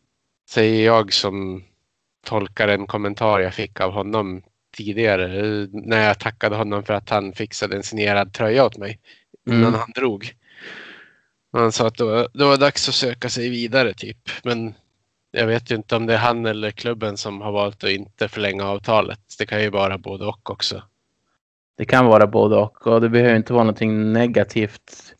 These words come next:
Speaker 2: att s-, släppa iväg honom. Jag tror att Modo och Tobias har, har en bra relation med varandra, och,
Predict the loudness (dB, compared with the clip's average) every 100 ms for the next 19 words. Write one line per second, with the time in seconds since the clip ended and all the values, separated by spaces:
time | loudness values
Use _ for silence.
0 | _ _ _ _ _ -6 -4 -4 -10 -18
1 | -14 -12 -12 -8 -4 -2 2 4 4 4
2 | 2 0 0 0 0 -2 -4 -2 -2 -2
3 | 0 0 2 2 4 4 2 0 0 4
4 | 4 2 -2 0 -2 -2 0 6 8 8
5 | 8 6 4 2 2 2 2 0 2 2
6 | 2 0 -6 _ _ -20